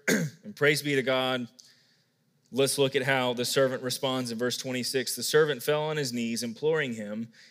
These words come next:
saying, "Have patience with me, and I will pay you everything." Now, I gotta give it to this brother. His heart is in the wrong, right place,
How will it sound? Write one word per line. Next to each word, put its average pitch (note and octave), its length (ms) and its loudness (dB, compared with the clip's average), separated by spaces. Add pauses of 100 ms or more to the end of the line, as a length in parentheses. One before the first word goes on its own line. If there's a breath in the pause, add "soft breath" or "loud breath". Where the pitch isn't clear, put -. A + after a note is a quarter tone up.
(120 soft breath)
saying, A#2+ 380 0
"Have C#3 300 -2
patience E3+ 440 -2
with A2+ 220 -4
me, A2 340 -6 (300 soft breath)
and A#2 100 -6
I C#3 160 0
will C#3 160 4
pay D#3 240 0
you D3 260 0
everything." B2+ 600 -2
Now, A#2+ 320 -2 (400 loud breath)
I A2+ 80 -4
gotta D#3 240 6
give F3 180 6
it D#3+ 120 2
to D3 100 2
this C#3 160 0
brother. C3+ 340 4
His C#3+ 160 2
heart G3+ 260 6
is E3+ 100 2
in F3 80 2
the E3 80 2
wrong, D#3+ 380 2
right D#3 320 4
place, B2+ 600 0